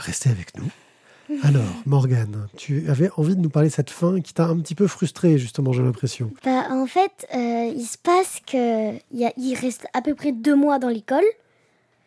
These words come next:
Speaker 2: Et huit mois après, ou, euh, euh, euh, voilà, c'est pas clair. Huit, euh, s-, huit, neuf mois après, eh ben, il revient chez lui en contrôlant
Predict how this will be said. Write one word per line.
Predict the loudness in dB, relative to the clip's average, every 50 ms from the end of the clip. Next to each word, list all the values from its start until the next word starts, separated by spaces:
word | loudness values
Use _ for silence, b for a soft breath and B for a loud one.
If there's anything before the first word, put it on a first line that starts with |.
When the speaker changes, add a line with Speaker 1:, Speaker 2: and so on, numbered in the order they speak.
| _ _ _ _ _ _ _ _ _ _ _ _ _ _ _ -4
Speaker 2:
Et | -2 0 0 0 -2 _ _ _ -18
huit | -16 -12 -10 -2 0 2 2 4 4
mois | 4 4 4 2
après, | 0 _ _ _ -6 -2 0 2 2 4 4 4 2 2 0
ou, | -4 -2 -2 0
euh, | 2 2 2 2 0 0 0 -2 -4 -8 _ _ _ _ _ _ _ _ _ _ _ _ -14
euh, | -14 -14 -8 _ 0
euh, | 0 0 0 -2 -2
voilà, | -2 0 0 2 2 2 2 0
c'est | -4 -8 -10
pas | -8 -8 -8
clair. | -4 0 0 0 0 -2 b b b b b b b b b b b b b
Huit, | -8 -4 -2 0 0 2 2 2 4 4 4 4
euh, | 2 2 0 -2 -2 -2
s-, | -4 -6 -10 -12 -16 -18 _ _ _ _ _ _ _ _ -8 -6
huit, | -4 -4 -2 0 2 4 4
neuf | 4 4 2 2 0 0
mois | 2 2 2 2
après, | 0 -2 -2 0 0 0 0 -2 -6 _ _ _ _ _ _ _ _ _ _ _ _ _ _ _ _ _ _ _ _
eh | -4 0
ben, | 2 2
il | 4 2 2
revient | 0 2 2 2 2 2
chez | 2 2 2
lui | 4 4 4 4 4
en | 0
contrôlant | -4 -8 -8 -4 -4 -2 0 0